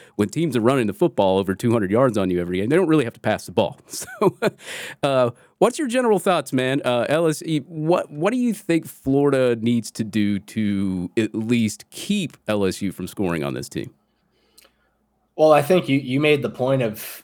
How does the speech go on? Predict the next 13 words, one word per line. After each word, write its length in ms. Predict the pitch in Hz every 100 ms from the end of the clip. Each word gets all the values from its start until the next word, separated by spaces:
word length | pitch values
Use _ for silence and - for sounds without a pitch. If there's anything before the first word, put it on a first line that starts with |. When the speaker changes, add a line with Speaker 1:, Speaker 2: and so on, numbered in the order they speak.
| -
Speaker 2:
how 260 | 113 - 123
much 260 | 127 127
they're 120 | -
gonna 200 | 117 120
run 220 | 107 113 117
the 80 |
ball. 560 | 92 101 127 107 82 - _ - _ _
Florida's 480 | - 120 151 185 135
biggest 320 | 117 107 131
issue 200 | 131 123
to 80 | 104
me, 480 | 113 120 104 92 -
i-, 160 | 117